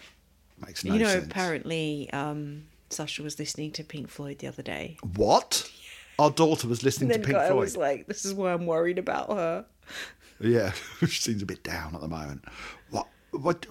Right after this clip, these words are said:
Speaker 1: Explain to me why she was listening to Pink Floyd.
Speaker 2: Nobody knows.
Speaker 1: H-, how do you know she was?
Speaker 2: She posted a picture of it on her Instagram.
Speaker 1: That she was listening to Pink Floyd?
Speaker 2: Yeah.
Speaker 1: I, I need to talk to her about this.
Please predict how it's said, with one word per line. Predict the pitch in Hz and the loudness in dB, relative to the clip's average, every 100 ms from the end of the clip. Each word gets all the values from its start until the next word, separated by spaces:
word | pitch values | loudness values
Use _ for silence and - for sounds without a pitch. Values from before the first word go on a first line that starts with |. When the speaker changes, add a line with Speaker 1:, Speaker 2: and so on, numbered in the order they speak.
| 151 | -4
Speaker 1:
Explain | 151 139 - 180 196 | -2 0 2 4 4
to | 190 | 4
me | 170 | 4
why | 131 143 | 6 6
she | 147 - | 4 2
was | 143 135 | 0 2
listening | 139 143 | 0 0
to | - | 0
Pink | 135 135 | 0 4
Floyd. | 233 | 8
Speaker 2:
Nobody | 277 302 233 311 262 | 10 10 10 10 10
knows. | 233 240 285 220 165 151 175 - - - | 10 10 10 10 6 0 -2 0 0 -2
Speaker 1:
H-, | - | 0
how | - 175 214 | 4 8 6
do | 208 | 6
you | 196 | 2
know | 190 190 | 4 6
she | 175 170 | 4 2
was? | 160 160 80 | 2 2 4
Speaker 2:
She | 262 | 4
posted | - 269 269 - 233 | 6 6 6 6 4
a | |
picture | 240 262 - 247 | 4 0 4 2
of | 185 | 4
it | 147 | 4
on | 175 | 4
her | 202 | 6
Instagram. | 220 233 - 233 180 139 | 6 4 2 2 0 4
Speaker 1:
That | 147 | 6
she | - | 6
was | 156 143 | 6 4
listening | 135 135 139 | 2 2 0
to | 120 | 0
Pink | 143 123 | 0 0
Floyd? | - 135 73 62 - | 2 2 2 -4 -12
Speaker 2:
Yeah. | - 190 151 | 0 2 2
Speaker 1:
I, | 117 | 0
I | |
need | 117 95 | 0 0
to | |
talk | 92 123 - | 0 -2 -2
to | 98 | -4
her | 78 | -6
about | - 67 60 | -6 -6 -8
this. | 69 - - | -10 -8 -8